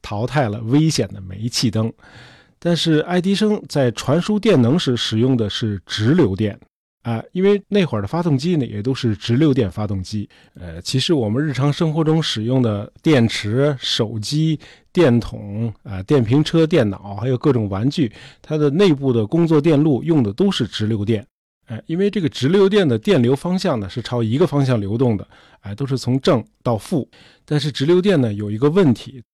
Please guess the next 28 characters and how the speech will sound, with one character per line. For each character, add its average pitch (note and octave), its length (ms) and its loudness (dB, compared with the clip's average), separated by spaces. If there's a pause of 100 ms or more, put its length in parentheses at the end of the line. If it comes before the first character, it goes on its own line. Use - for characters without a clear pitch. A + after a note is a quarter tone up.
它 B2+ 140 -6
不 C#3+ 140 -6
太 F#3 180 0
适 - 180 -2
合 B2 200 0
远 A#2 420 -2
距 C3 180 0
离 A2+ 160 0
传 A2 280 -2
输。 B2+ 260 -4 (480)
那 B2 80 -6
么 A2+ 160 -4
按 C#3 100 -4
照 C3 140 0
当 F3 260 0
时 - 140 -2
的 C3 100 4
技 B2 200 0
术， D#2+ 200 -12
最 D#3 200 0
远 G#2+ 260 -2
只 A2+ 140 -10
能 G#2 160 -4
传 A2 240 -4
到 A#2 180 -2
几 A#2+ 240 0
百 C3+ 160 4
米。 B2 260 2